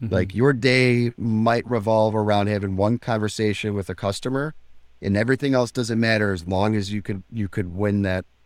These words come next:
Speaker 2: that call with the customer or that meeting or whatever it is. So for me personally, and I have to do it often just 'cause I'm, I'm involved in a lot of different aspects of the sales org-, organization, but, like,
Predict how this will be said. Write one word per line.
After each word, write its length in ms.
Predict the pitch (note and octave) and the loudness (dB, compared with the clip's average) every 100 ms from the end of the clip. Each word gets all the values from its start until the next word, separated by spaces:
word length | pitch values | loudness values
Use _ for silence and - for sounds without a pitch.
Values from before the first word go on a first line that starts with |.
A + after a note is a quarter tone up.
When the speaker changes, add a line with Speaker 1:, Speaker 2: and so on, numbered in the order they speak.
| _ _ | _ _
Speaker 2:
that 200 | F#2+ F2+ | -4 -4
call 280 | - D#3+ D#3 | 0 2 2
with 80 | G#2+ | 0
the 100 | G#2+ | -2
customer 440 | D#3 D#3 A2 F#2+ | -4 -2 -2 0
or 60 | F#2+ | 0
that 120 | F#2+ | 0
meeting 360 | - C#3+ C3 G#2+ | 0 0 0 0
or 100 | G2+ | -2
whatever 400 | G2 G#2+ G#2 G#2 | -2 0 0 -2
it 80 | G2 | -2
is. 400 | G#2+ D#3+ F#3 - _ _ - - | -4 -6 -10 -18 _ _ -20 -16
So 140 | - | -10
for 80 | B2 | -2
me 100 | E3+ | 0
personally, 720 | D#3 D#3+ D#3+ C#3 C3 B2 A#2 A2+ - _ - - - | 2 2 0 2 2 2 0 -4 -12 _ -20 -20 -4
and 100 | A#2 | 2
I 60 | A#2+ | 4
have 120 | B2+ | 2
to 80 | C3+ | 2
do 100 | C3 | 2
it 60 | A#2 | 6
often 400 | A#2+ A#2 B2 A#2 | 4 4 2 2
just 240 | A2 - | -2 -6
'cause 160 | A#2 G#2+ | -4 0
I'm, 160 | G#2+ | 0
I'm 140 | - A2 | 0 0
involved 400 | G2+ G#2+ G#2+ G2 | 2 4 4 2
in 80 | G#2 | 0
a 40 | |
lot 160 | G2+ G#2 | 2 2
of 60 | |
different 260 | G#2 G#2 G2 | 0 -2 -2
aspects 380 | G2 - G2+ - | -2 -4 -6 -6
of 80 | |
the 80 | F#2 | -8
sales 580 | F#2 A#2 G#2+ G2+ G2+ - | -6 -2 0 0 -2 -6
org-, 340 | - G2+ G2 - | -4 0 0 -2
organization, 760 | G#2 G2 G2+ F#2 B2+ C#3+ A#2 G#2+ | -2 0 0 0 0 0 -2 -2
but, 140 | G#2+ | 0
like, 280 | F#2+ G#2 G2 | 0 -2 -4